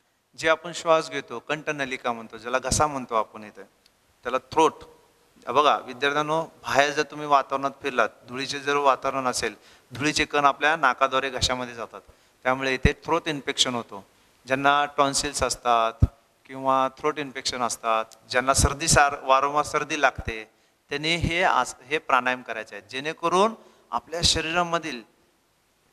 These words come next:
oxygen घेण्याची क्रिया आणि carbon dioxide सोडण्याची क्रिया fast होते. त्यामुळे काय होतं, शरीरामध्ये जेवढे काही carbon dioxide घेत-, अ, असतं, ते बाहेर फेकलं जातं ह्या, ह्याच्यामुळे. त्यामुळे आपल्याला compulsory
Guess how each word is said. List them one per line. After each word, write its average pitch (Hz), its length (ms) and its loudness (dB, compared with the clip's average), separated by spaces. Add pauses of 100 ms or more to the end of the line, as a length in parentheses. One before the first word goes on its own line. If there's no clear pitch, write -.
(280)
oxygen 180 520 0
घेण्याची 156 380 -2
क्रिया 160 480 0 (220)
आणि 170 300 0
carbon 151 360 -2
dioxide 156 320 -2
सोडण्याची 175 420 -8
क्रिया 131 380 -4 (340)
fast - 280 0
होते. 113 280 -16 (360)
त्यामुळे 170 320 2
काय 180 140 4
होतं, 165 440 0
शरीरामध्ये 160 520 -4
जेवढे 180 280 -8
काही 208 120 -2
carbon 170 340 2
dioxide 170 380 -2 (260)
घेत-, 139 320 -20
अ, 131 280 -2
असतं, 135 300 0
ते 156 120 -10
बाहेर 139 320 -2
फेकलं 135 300 -14
जातं 117 300 -14
ह्या, 135 160 2
ह्याच्यामुळे. 110 680 -6 (460)
त्यामुळे 165 320 4
आपल्याला 160 420 2
compulsory 151 680 -4